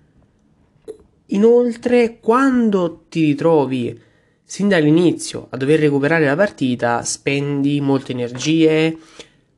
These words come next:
puoi iniziare ad innervosirti e finire per buttare il match, anche se appena iniziato. Fortunatamente nulla di tutto ciò è successo, perché nonostante la difficoltà o il pressing, la squadra ha ragionato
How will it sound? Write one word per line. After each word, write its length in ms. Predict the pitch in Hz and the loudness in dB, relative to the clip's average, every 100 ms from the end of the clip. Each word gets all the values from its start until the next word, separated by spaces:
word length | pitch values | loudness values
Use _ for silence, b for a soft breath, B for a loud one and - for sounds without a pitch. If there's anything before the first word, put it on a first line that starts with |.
| _ | _
puoi 300 | 175 196 208 | -2 2 2
iniziare 440 | 185 170 - 180 | 0 -4 -4 -2
ad 80 | 170 | 0
innervosirti 1080 | 165 156 151 190 165 165 165 160 - 165 156 | 2 2 0 -2 -2 0 0 -2 -8 -4 -2
e 40 | |
finire 420 | 139 156 143 135 | -2 -2 0 0
per 120 | 127 123 | -2 -8
buttare 360 | 127 127 156 | -10 -4 0
il 80 | 160 | 0
match, 420 | 117 113 110 - | -2 -6 -10 -6
anche 480 | 120 117 127 127 127 | -6 -4 -4 -4 -8
se 100 | 143 | -10
appena 300 | 131 127 120 | -14 -12 -8
iniziato. 760 | 113 110 - 143 123 123 113 _ _ _ b b b b b | -8 -8 -4 -2 -2 -8 -16 _ _ _ b b b b b
Fortunatamente 1160 | - 214 214 233 233 220 190 175 180 180 175 175 | -2 -2 0 0 2 2 0 -2 -2 -4 -4 0
nulla 340 | 165 214 185 | 2 2 4
di 100 | 160 | 2
tutto 240 | 156 151 139 | 2 -2 -4
ciò 80 | 143 | -6
è 60 | |
successo, 680 | 131 131 - 120 - - - b b b _ - | -8 -14 -10 -10 -10 -18 -20 b b b _ -2
perché 300 | 165 160 143 | 0 0 0
nonostante 520 | 139 143 143 165 165 | 0 -4 -4 0 2
la 100 | 156 | 2
difficoltà 640 | 156 151 143 139 - 131 | 0 0 0 0 -4 -4
o 60 | 120 | -4
il 80 | 139 | -6
pressing, 720 | 139 135 - - 143 147 151 b b b b b b - | -6 -6 -6 -6 -2 0 -2 b b b b b b -4
la 120 | 156 | -2
squadra 380 | - 151 147 143 | 0 0 0 -2
ha 40 | |
ragionato 720 | 131 123 131 139 113 113 113 | -4 -8 -4 -2 -4 -8 -14